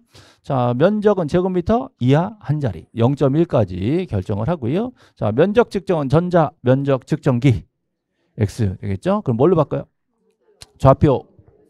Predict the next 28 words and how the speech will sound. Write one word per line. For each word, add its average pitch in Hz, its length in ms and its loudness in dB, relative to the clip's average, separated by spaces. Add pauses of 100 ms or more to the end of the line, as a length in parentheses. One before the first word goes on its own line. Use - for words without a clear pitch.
(300)
면적, 160 520 0 (760)
계산법. 151 1200 0 (160)
자, 101 220 -10
좌표, 127 360 0
면적, 123 340 0
계산법 95 540 -2
그랬죠. 113 680 -6 (400)
자, - 200 -2
이 170 100 2
동네는 202 440 2
지적 214 300 0 (200)
확정 240 500 -6
측량. 90 460 -8
그죠? 139 520 -6
예, 104 160 -4
그러면 107 200 -6
경계점 131 680 -2
좌표 - 380 -2
등록부가 117 400 -6
나온다. 90 320 -8
이렇게 98 180 -12
됩니다. - 360 -16
그래서 98 200 -4
정답이 107 540 -2
사 - 220 -2
번이 101 160 -4
틀린 131 200 -12
거예요. - 120 -20